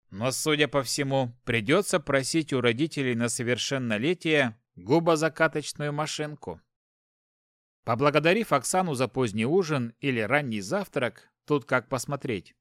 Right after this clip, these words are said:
я отправился к себе. Возле двери в свою комнату увидел маленькое розовое недоразумение, которое при моём приближении проснулось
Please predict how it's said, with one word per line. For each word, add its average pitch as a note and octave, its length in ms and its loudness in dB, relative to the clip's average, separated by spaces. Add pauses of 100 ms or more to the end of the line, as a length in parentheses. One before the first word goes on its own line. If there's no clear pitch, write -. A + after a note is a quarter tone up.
(240)
я C3+ 260 2
отправился D3+ 560 -2
к - 60 -14
себе. G#2 400 -6 (720)
Возле B2 360 4
двери C#3 300 2
в C#3 80 -4
свою A#2 280 -2
комнату F3 500 0
увидел B2 380 2
маленькое C3 680 0
розовое D3 500 0
недоразумение, D3 1000 -4 (160)
которое C#3+ 400 2
при C#3+ 160 -2
моём D3+ 320 0
приближении A#2+ 760 -2
проснулось D3+ 800 -2